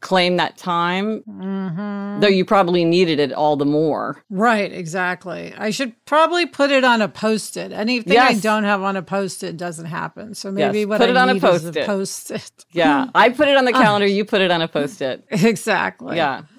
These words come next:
Speaker 1: yeah.
Speaker 2: How about you? Well, you said you've been napping every day. I mean, right there, you're
Speaker 1: Yeah.
Speaker 2: doing your rest twenty-two and twenty-two.
Speaker 1: And it's great. I really love napping. I will say that it's, at the beginning, I didn't notice it, but now I do notice a little bit of grogginess when I wake up. Like, I,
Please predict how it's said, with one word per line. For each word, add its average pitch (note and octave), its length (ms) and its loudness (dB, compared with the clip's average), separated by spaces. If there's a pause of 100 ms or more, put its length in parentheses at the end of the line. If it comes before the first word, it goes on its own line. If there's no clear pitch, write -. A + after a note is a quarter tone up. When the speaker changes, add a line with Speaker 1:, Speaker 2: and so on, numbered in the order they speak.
Speaker 1:
yeah. C#3 220 -6 (160)
Speaker 2:
How A#3 200 4
about C#4 220 4
you? D#4 220 2
Well, C4+ 80 2
you A#3+ 180 2
said D#4+ 340 2
you've C4 180 0
been A3+ 180 2
napping B3 480 2
every G3 240 0
day. G3 280 2
I G3 60 2
mean, G3+ 220 -2
right G#3+ 320 0
there, C4+ 440 4
you're G3 300 0
Speaker 1:
Yeah. D3 120 2
Speaker 2:
doing F#3 520 -4
your F3+ 160 -4
rest F3 420 -6
twenty-two F3 500 -8
and E3 120 -10
twenty-two. F3 680 -14 (200)
Speaker 1:
And G#3+ 120 4
it's C4 200 4
great. F3 520 0
I G3+ 120 4
really F3+ 400 2
love D3+ 200 2
napping. D#3 320 -2
I G3+ 100 4
will C4+ 280 4
say D4 260 2
that A3+ 160 2
it's, F#3 380 -2
at F3+ 100 0
the A3 80 4
beginning, C4 420 2
I C#4+ 80 4
didn't A3 220 0
notice F3 300 -2
it, E3 80 -6
but E3 100 -4
now F3+ 160 2
I F3+ 60 4
do F#3+ 280 -4
notice F#3+ 380 2
a F3 60 -6
little E3+ 180 -2
bit D#3+ 140 -2
of C3+ 80 -6
grogginess D#3 760 -2
when F#3 140 -6
I F3+ 60 0
wake F3+ 220 0
up. F3+ 120 -2
Like, E3 160 0
I, G#3 160 0